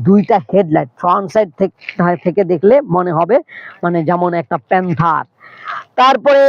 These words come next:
এই যে শো লাইটগুলো, আমি একটু লাইটগুলো জ্বালিয়ে আপনাদেরকে দেখানোর চেষ্টা করি ভিউয়ার্স। আমি লাইটগুলো জ্বালাইলাম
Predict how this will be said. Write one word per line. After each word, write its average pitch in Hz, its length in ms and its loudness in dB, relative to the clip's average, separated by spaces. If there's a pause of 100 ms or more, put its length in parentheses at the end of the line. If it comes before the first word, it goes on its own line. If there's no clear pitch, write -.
(120)
এই 269 140 4
যে 247 100 4 (100)
শো 202 160 2
লাইটগুলো, 226 400 2 (140)
আমি 247 140 -2
একটু 247 160 0 (100)
লাইটগুলো 202 400 2
জ্বালিয়ে 208 360 2
আপনাদেরকে 190 380 -2
দেখানোর 180 440 0
চেষ্টা 208 260 0
করি 233 240 2
ভিউয়ার্স। 226 360 2 (2250)
আমি 240 200 2
লাইটগুলো 247 520 2
জ্বালাইলাম 160 380 -2